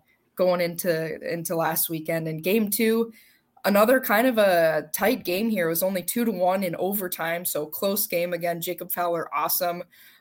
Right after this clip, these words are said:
Um, again, Miles Gunty, really, really good, scored another goal. He's a guy who I, I think I read that he was hurt for most of the season, so he actually hasn't played a ton, but he's been just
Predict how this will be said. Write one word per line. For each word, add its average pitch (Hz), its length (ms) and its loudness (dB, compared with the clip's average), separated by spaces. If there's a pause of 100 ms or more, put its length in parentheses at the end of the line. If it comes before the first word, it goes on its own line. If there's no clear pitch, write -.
Um, 165 460 -2
again, 175 280 0
Miles 175 300 2
Gunty, 165 640 0 (260)
really, 202 380 2
really 185 220 0
good, 175 200 2
scored 185 260 2
another 180 280 2
goal. 170 440 2
He's 277 260 0
a 330 60 0
guy 254 260 2
who 247 160 -2
I, 170 200 0 (160)
I 180 80 2
think 302 260 -2
I 226 100 2
read 196 240 -2
that 160 160 -2
he 208 100 -8
was - 160 -6
hurt - 340 -6
for 175 160 -6
most 165 360 -4
of 165 60 -12
the 151 60 -10
season, 160 500 -6
so 165 180 -4
he 180 120 -4
actually 220 340 -4
hasn't 190 380 -4
played 175 240 -6
a 185 40 -6
ton, 214 360 -2
but 156 280 -4 (380)
he's 214 220 0
been 220 240 2
just 196 300 -2